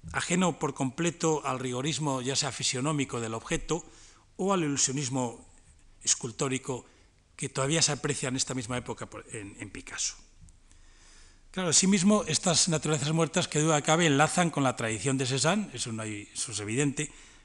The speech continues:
pero sobre todo también enlazan, eh, con Chardin, que es un,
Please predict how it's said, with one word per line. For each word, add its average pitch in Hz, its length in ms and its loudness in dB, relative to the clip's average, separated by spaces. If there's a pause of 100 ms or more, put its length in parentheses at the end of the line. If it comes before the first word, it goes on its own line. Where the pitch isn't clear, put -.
(160)
pero 214 220 2
sobre 156 240 2
todo 180 280 -2
también 147 280 -2
enlazan, 139 480 -2 (560)
eh, 139 160 -2
con 143 320 0
Chardin, 110 600 -2 (760)
que 143 100 -6
es 131 160 2
un, 123 220 0